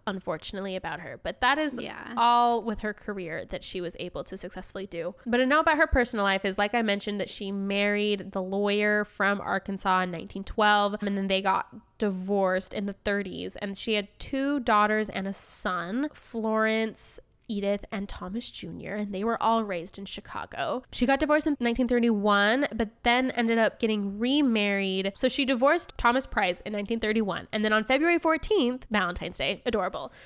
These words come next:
Speaker 1: of the same year, she married the widower U C Dell Arnett, who was an insurance agent and a former baseball player for the Chicago Unions.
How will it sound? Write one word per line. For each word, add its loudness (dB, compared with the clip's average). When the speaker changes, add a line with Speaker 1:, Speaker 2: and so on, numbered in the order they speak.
Speaker 1:
of 6
the 6
same 4
year, 4
she 2
married 2
the 2
widower 2
U -2
C -2
Dell 2
Arnett, 0
who 2
was 4
an 0
insurance 2
agent 0
and 0
a 2
former 2
baseball 2
player 4
for -2
the 0
Chicago 0
Unions. -2